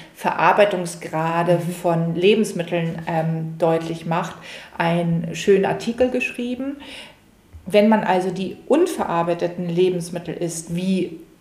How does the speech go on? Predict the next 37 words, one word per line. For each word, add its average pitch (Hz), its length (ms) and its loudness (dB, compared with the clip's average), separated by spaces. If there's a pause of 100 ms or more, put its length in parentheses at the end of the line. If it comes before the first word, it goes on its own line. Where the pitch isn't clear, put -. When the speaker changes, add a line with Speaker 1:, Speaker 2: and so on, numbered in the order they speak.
(220)
Speaker 1:
ein 185 100 2
Milchprodukt, 202 1000 4
ja, 170 240 4
wo 175 80 4
die 170 120 0
Milch 180 360 4
gerade 170 380 -2
noch 170 200 -2
mit 165 140 -4
Milchsäurebakterien 170 1120 0
zum 160 240 -6
Joghurt 214 460 6
gereift 185 580 0
ist 180 260 -6
oder 180 360 2
aber 165 240 0
ein 160 180 -2
Käse, 202 480 4
der 170 120 -4
gereift 165 580 -4
ist, 165 160 -10 (480)
ähm, 175 420 2
oder 190 200 4
eine 170 120 4
Butter 190 440 0
oder 214 180 8 (340)
you 214 180 4
name 185 340 4
it. 170 120 -2
Also 196 180 4
es 196 100 0
Speaker 2:
Mhm. - 20 -6
Speaker 1:
gibt 233 160 8
so 233 100 6
viele 233 240 2
verschiedene 214 440 -2
Lebensmittel, 202 500 0